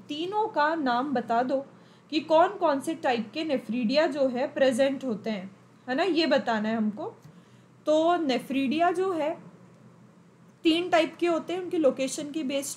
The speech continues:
पे। एक होता है septal nephridia, ये कहाँ पे present होता है? दोनों side पे present होता है, intersegmental septa के। Pharyngeal nephridia कहाँ पे होगा?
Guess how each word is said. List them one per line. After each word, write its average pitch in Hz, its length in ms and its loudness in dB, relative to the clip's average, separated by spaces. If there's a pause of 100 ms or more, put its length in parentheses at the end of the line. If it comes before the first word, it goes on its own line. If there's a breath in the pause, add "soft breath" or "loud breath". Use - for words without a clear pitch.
पे। 381 60 -6
एक 330 200 -8
होता 262 220 -2
है 294 80 0
septal 302 580 0
nephridia, 320 580 -2 (760 loud breath)
ये 320 140 2
कहाँ 320 240 2
पे 330 140 -2
present 320 360 -2
होता 339 200 0
है? 453 180 2
दोनों 277 520 2
side 349 380 2
पे 370 100 2
present 320 460 0
होता 277 260 2
है, 311 200 -4 (540 loud breath)
intersegmental 294 1700 0
septa 226 600 -2 (120)
के। 277 200 -6 (960 soft breath)
Pharyngeal 269 560 4
nephridia 330 560 2
कहाँ 311 340 -2
पे 339 80 -2
होगा? 330 280 2